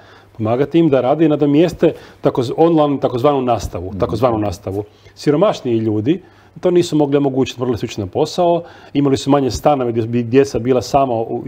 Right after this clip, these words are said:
Speaker 1: u, dvoje u jednoj sobi, troje. I recimo na, na, u školovanju su sigurno puno pro-, puno lošije prošla siromašnija djeca.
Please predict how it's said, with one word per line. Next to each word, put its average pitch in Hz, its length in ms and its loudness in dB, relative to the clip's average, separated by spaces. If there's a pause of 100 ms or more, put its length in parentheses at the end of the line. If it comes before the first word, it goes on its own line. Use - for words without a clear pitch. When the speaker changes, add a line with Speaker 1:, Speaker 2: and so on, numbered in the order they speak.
(120)
Speaker 1:
u, 139 200 -12
dvoje 127 240 2
u 120 40 2
jednoj 120 160 0
sobi, 113 340 0
troje. 170 420 0 (560)
I 139 220 4
recimo 151 280 2
na, 135 120 2 (120)
na, 135 160 -6
u 139 100 -6
školovanju 151 480 2
su - 80 -12
sigurno 156 320 0
puno 147 240 0
pro-, 135 200 -8
puno 151 240 0
lošije 127 320 -2
prošla 117 400 -4
siromašnija 107 500 -6
djeca. 98 420 -10